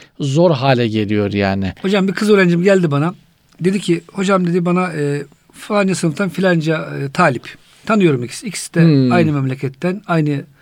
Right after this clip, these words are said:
Speaker 2: kültür havzasından. "Kızım," dedim, "hemen kabul et," dedim.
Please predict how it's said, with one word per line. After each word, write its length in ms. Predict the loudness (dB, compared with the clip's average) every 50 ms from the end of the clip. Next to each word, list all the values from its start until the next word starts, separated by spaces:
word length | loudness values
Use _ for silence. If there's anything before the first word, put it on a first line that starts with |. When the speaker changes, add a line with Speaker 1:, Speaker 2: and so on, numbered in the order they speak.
| _ -20 -20 -20 -20 _ _ -4
Speaker 2:
kültür 320 | -2 0 0 0 0 -2
havzasından. 640 | -2 0 -2 -2 -4 -6 -4 -4 -4 -4 -4 -4 -8 -10 -18 -20 _ -20 -20 -20 -20 -20 -20 -20 -20 _ _ _ _ -8
"Kızım," 300 | -4 -2 0 2 2 2
dedim, 160 | 2 2 2
"hemen 220 | 2 4 4 2 2
kabul 260 | 0 0 0 0 0
et," 160 | 0 -2 -4
dedim. 180 | -8 -10 -10